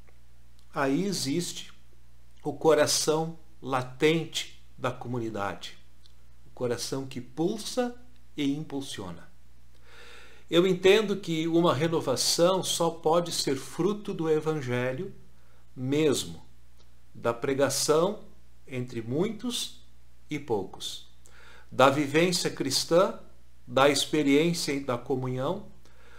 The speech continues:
Uma reforma planejada, organizada por uma unidade eclesiástica não terá essas chances. Ela terá que partir do evangelho. Concordo com você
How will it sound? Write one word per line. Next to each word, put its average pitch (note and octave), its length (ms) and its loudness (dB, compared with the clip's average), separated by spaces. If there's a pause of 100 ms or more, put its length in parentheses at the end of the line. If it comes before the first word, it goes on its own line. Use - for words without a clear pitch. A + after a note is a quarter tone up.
(280)
Uma F#3 180 6
reforma F3 680 6
planejada, D#3+ 960 6
organizada C3+ 920 2
por B2+ 240 -2
uma D3+ 240 2
unidade C#3 680 2
eclesiástica A#2+ 1080 -4 (340)
não F3+ 280 0
terá D3+ 480 2
essas C3 420 -4
chances. - 680 -8 (720)
Ela A#2+ 220 0
terá A#2+ 460 2
que E3 200 -6
partir C3+ 760 -4 (520)
do C#3 240 0
evangelho. C3+ 640 -4 (1000)
Concordo E3+ 920 2
com A#2+ 160 -4
você D#3+ 640 0